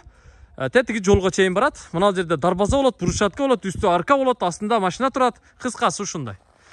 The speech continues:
Үйдүн фундаментин дагы жакшынакай кылып куюп коюптур. Бышыккычтан курулган сейсмопоиск колонналары бар экен, жыгачтары сасна, та крышасы тынык экен, э? Суу түтүктөрү жасалыптыр. Эми жүрүңүздөр,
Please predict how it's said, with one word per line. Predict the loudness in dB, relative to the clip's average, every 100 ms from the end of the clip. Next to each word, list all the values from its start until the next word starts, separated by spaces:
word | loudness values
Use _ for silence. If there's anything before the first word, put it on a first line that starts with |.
| -20 -20 _ -6
Үйдүн | -2 -2
фундаментин | 0 2 2 2 -2 0
дагы | 2 2 2 2 2 2
жакшынакай | 0 0 0 2 2
кылып | 0 -8 -10 -12 -4
куюп | -2 0
коюптур. | 0 0 -2 -6 -8 -18 -20 _ -8
Бышыккычтан | -6 -6 -2 2 2
курулган | 2 -2 2 2 2
сейсмопоиск | -2 -2 -2 -4 -2 -4 -2
колонналары | -2 -2 0 0 2
бар | 2 2
экен, | -2 -4
жыгачтары | -2 -2 -2 -4
сасна, | -2 -4 0 0 0 _ _ _ _
та | 0 2 4 2 0
крышасы | -4 0 0 0 -4 -6 -4
тынык | -2 -2 -2
экен, | -4 -2
э? | -2 -4 _ -20 -20 -18
Суу | -4 -2
түтүктөрү | -2 -4 -4 0 2 2 0 -2 -2
жасалыптыр. | 0 2 0 -4 -16 -20 -20 -20 _
Эми | 0 0 0
жүрүңүздөр, | 0 0 0 -2